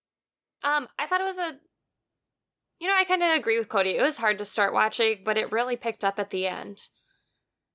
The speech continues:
And it had, like, a fun little twist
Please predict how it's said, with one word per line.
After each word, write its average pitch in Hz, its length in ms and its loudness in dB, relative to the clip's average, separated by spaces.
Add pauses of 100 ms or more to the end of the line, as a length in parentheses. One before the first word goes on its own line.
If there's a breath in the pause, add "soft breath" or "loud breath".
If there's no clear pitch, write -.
(2000)
And 226 120 -8
it 226 120 0
had, 220 320 0 (580)
like, 214 180 -2
a 202 60 -8
fun 226 260 0
little 202 220 2
twist - 760 -6